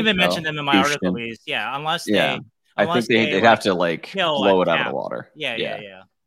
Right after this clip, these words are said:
Speaker 2: But I think Eklund will make the team based
Speaker 1: Okay.
Speaker 2: on his progression last year, um, based on his play in the N H L. When he actually came up, he looked
Speaker 1: Mm-hmm.
Speaker 2: like a top six forward, top nine forward, at least. Um,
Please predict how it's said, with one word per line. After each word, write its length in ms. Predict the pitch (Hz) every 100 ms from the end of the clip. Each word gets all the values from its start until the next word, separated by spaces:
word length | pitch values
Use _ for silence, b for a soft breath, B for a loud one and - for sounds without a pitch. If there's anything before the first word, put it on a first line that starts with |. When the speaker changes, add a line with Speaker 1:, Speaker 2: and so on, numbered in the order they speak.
| -
Speaker 2:
But 100 | 107
I 40 |
think 300 | 104 180 - -
Eklund 340 | 107 - 101 87
will 180 | 85 80
make 260 | 71 -
the 80 | -
team 320 | - - -
based 300 | 92 101 101
Speaker 1:
Okay. 40 | 98
Speaker 2:
on 420 | 92 87 85 82 -
his 600 | 101 92 87 82 - - _
progression 500 | - 90 90 85 90
last 320 | 87 82 -
year, 480 | 92 87 87 85 80 b b b
um, 680 | - 82 80 78 78 76 - _ _ -
based 200 | 98 -
on 60 | 90
his 100 | 82
play 200 | 101 85
in 200 | - 90
the 120 | 92
N 80 | 92
H 180 | 92 -
L. 280 | 90 101 110
When 100 | 82
he 100 | 80
actually 240 | 80 82
came 240 | 80 73 76
up, 220 | - -
he 140 | 82
looked 300 | 78 90 -
Speaker 1:
Mm-hmm. 220 | 135 151 139
Speaker 2:
like 260 | 80 - _ _
a 120 | 87 85
top 300 | - 80 -
six 280 | - 80
forward, 340 | - 92 101 82
top 180 | 90 73
nine 240 | 82 87
forward, 380 | 80 67 73 80 -
at 80 |
least. 340 | 73 73 - - _ _ _ _
Um, 500 | - 85 80 76 73